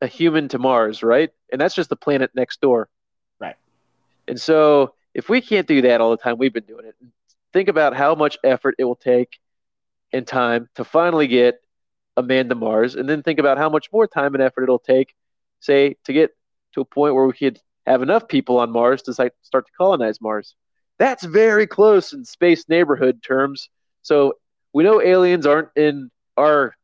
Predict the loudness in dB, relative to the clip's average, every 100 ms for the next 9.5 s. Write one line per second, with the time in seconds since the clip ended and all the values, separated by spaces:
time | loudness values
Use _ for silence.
0 | -6 -2 0 -2 -4 -4 -4 _ _ _
1 | 0 2 4 2 -2 -2 -4 -4 -12 -18
2 | _ _ -6 -2 0 2 2 2 -2 -6
3 | -2 -2 -2 -2 -2 -4 -8 -14 _ _
4 | _ -6 -6 -10 _ _ _ -8 0 2
5 | 2 2 2 2 2 2 2 2 2 2
6 | 0 -2 -2 -4 -8 -12 -14 _ _ _
7 | _ -2 2 2 0 -2 -2 0 0 0
8 | 0 0 -2 0 0 2 0 -2 0 2
9 | 2 2 0 -4